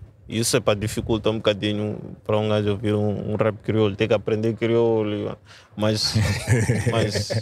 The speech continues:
Speaker 1: Angola, Portugal, Moçambique, eu acho que há, já há uma connection por causa desse, yeah.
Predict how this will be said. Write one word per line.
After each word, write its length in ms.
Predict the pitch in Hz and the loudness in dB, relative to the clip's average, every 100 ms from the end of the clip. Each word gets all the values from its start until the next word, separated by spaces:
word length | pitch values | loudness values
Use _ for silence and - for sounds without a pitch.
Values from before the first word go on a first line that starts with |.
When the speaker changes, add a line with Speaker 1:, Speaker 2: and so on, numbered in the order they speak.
| - 113 - - | -4 -8 -8 -2
Speaker 1:
Angola, 560 | 117 123 143 156 156 143 | 0 4 4 6 4 2
Portugal, 420 | 147 135 123 135 | -2 -2 2 2
Moçambique, 560 | 147 - 139 151 143 147 | 2 0 2 2 2 2
eu 60 | |
acho 160 | 139 - | 2 2
que 80 | 139 | 2
há, 260 | 135 131 123 | 2 0 -2
já 200 | 113 127 | 2 2
há 40 | |
uma 200 | 139 127 | 2 -2
connection 720 | 120 123 127 127 - 139 127 - _ _ _ _ _ _ _ | 0 0 2 0 -2 -8 -8 -14 _ _ _ _ _ _ _
por 120 | - 113 | -8 2
causa 300 | 127 113 110 | 2 2 0
desse, 360 | 107 113 - | -2 -4 -2
yeah. 680 | 113 110 107 101 104 98 | 0 0 0 0 0 -2